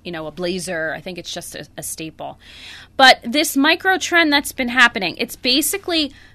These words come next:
photo-, photographic prints and sort of painted graphics. So picture something that looks like it should be on canvas in a museum.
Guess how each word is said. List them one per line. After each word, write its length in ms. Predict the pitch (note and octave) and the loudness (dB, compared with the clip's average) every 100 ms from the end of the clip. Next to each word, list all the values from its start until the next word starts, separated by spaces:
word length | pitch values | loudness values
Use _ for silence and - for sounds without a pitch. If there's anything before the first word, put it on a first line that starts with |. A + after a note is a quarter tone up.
| - | -20
photo-, 560 | - D4+ D#4+ E4+ C4+ - - | -4 4 4 4 -2 -8 -18
photographic 800 | - F4+ G4 E4 C#4+ C#4 C4+ - | 0 0 2 6 4 4 -2 -6
prints 580 | - B3 D4 - - - - - - _ _ - | -4 0 0 0 -4 -4 -10 -20 -20 _ _ 2
and 240 | A#3+ A3 - | 2 0 -8
sort 220 | - B3+ | -6 -6
of 160 | - - | -6 -8
painted 500 | C4 C4 - C#4+ F#3+ | -4 -4 -2 -4 -4
graphics. 840 | G3+ G#3 G#3 D#3+ - - - - - - - | 2 2 2 -4 -10 -6 -6 -8 -18 -20 -12
So 340 | - - C#4+ C#4+ | -2 2 4 2
picture 600 | - F#4 G4 - G4+ F#4+ | -2 -6 -4 -2 0 0
something 540 | - E4 D4 C#4 C#4 C4 | 0 2 2 0 0 2
that 180 | A3 | 0
looks 260 | A3+ A#3 - | -2 -8 2
like 240 | A#3+ A3+ | 4 4
it 120 | G3+ - | 0 -6
should 180 | G3+ | -6
be 180 | G#3 G#3 | -6 -2
on 180 | G3+ G3+ | 0 0
canvas 580 | - A3 G3+ F3 E3 - | -4 -2 -2 -2 -4 -6
in 180 | G3+ G3 | -6 -4
a 40 | |
museum. 540 | F#3 F3 E3+ C#3 F2+ | -4 -6 -6 -8 -10